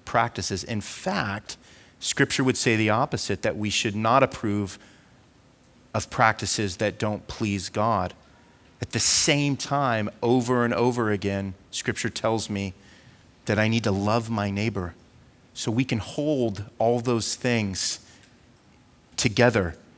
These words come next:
in truth and in practice. So when we see the lengths God went to confront and convict Peter,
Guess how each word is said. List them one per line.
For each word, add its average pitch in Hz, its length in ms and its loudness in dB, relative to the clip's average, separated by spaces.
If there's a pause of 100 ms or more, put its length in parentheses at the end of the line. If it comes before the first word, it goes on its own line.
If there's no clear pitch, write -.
(100)
in 104 160 -2
truth 117 500 0
and 107 180 -2
in 101 120 -4
practice. - 720 -2 (1040)
So - 200 0
when 120 160 2
we 151 120 4
see 160 200 4
the 120 140 4
lengths 120 640 2
God 113 280 2
went 110 240 -4
to 120 120 -2
confront - 460 -4
and 113 80 -10
convict 101 340 -6
Peter, 135 360 0